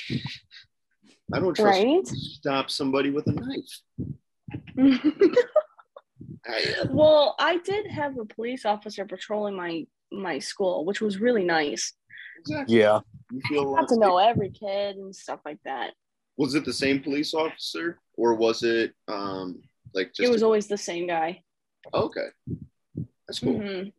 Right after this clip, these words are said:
Speaker 2: Uh, well,
Speaker 3: Yeah,
Speaker 2: I mean,
Speaker 3: my
Speaker 2: we,
Speaker 3: school had a
Speaker 2: in the
Speaker 3: lady
Speaker 2: one
Speaker 3: like that
Speaker 2: high
Speaker 3: too.
Speaker 2: school, in my, um, one high school, there were four stories in this one, and
Speaker 1: Oh.
Speaker 2: that's the one that he was in. So he was just,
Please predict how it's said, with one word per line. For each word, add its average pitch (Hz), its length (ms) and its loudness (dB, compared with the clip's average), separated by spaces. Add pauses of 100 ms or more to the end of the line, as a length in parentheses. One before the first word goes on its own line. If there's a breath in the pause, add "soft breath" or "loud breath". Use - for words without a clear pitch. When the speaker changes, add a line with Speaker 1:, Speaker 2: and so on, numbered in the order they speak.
(140)
Speaker 2:
Uh, 226 180 6
well, - 100 6
Speaker 3:
Yeah, - 60 8
Speaker 2:
I - 20 6
mean, 127 140 6
Speaker 3:
my - 40 4
Speaker 2:
we, 302 140 2
Speaker 3:
school - 180 6
had 120 200 2
a 120 40 4
Speaker 2:
in 247 80 4
the 247 120 6
Speaker 3:
lady 226 100 2
Speaker 2:
one 226 180 2
Speaker 3:
like 269 80 -2
that 254 60 2
Speaker 2:
high 196 140 2
Speaker 3:
too. - 20 -6
Speaker 2:
school, 180 500 -4 (1120)
in 226 180 -4
my, 220 420 2 (120)
um, 202 480 2
one 208 280 0
high 208 260 -6
school, 190 360 -6
there 190 100 0
were 180 180 -4 (100)
four 202 220 0
stories 262 500 0
in 277 120 -2
this 285 200 -6
one, 311 300 -4 (480)
and 220 120 0
Speaker 1:
Oh. 220 80 4
Speaker 2:
that's 220 160 -2
the 220 100 0
one 202 160 0
that 220 100 -2
he 196 120 -4
was 185 180 -4
in. 180 320 -4
So - 240 -6
he 202 160 -4
was 196 280 -2
just, - 560 -2